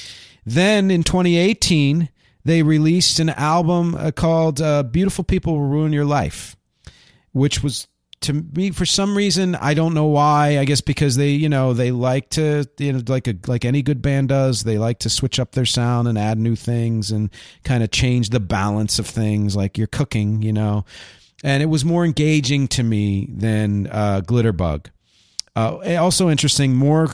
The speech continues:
songwriting collaborations. Matthew Murphy kinda branching out and collaborating more with people within the band, without the band. And to me, it,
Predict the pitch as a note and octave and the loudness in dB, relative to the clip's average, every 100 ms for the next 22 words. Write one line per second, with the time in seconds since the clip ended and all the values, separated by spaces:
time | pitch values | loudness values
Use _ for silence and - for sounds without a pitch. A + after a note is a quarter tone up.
0 | - - D3 D3 C#3+ C#3 C3+ B2+ B2 A2 | -4 -2 0 0 0 -2 -2 -2 0 0
1 | A#2 A#2+ A2+ F#2+ G2+ G2+ - G#2 G#2 G2 | 2 0 0 -2 -2 -4 -4 -2 -2 -2
2 | G#2+ G#2+ G#2 G2+ G#2 G#2 - G#2 G2 G2 | -4 -4 -4 -4 -4 -4 -4 -4 -2 -2
3 | F#2+ F#2 G2 G2 F#2+ F#2+ F#2 F#2+ G2 F#2 | -4 -4 -4 -4 -2 -4 -2 -4 -2 -4
4 | E2+ - F#2+ F2 F2 F2 G#2+ G2+ F#2+ G2 | -6 -6 -8 -6 -8 -6 -4 -2 -2 -2
5 | F2 F2+ G2 - E2+ F#2+ F#2+ F2 - - | -2 -2 -4 -6 -6 -4 -2 -4 -6 -14
6 | - G#2+ - - - C#3+ C#3 - C#3+ F3 | -18 -18 -20 -20 -6 -2 0 0 2 2
7 | A3 G#3 D#3 D#3+ C3+ - - | 2 0 0 -2 -4 -8 -12